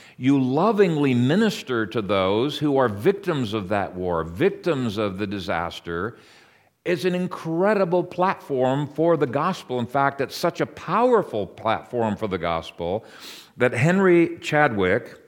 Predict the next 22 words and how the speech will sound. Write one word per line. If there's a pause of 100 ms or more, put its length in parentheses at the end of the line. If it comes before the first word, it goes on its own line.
(200)
uh,
famous
historian, (640)
said
that
the
Christian
mercy
ministries
to
war
victims, (180)
famine
victims,
victims
of
disasters
was
the
single
greatest (380)
cause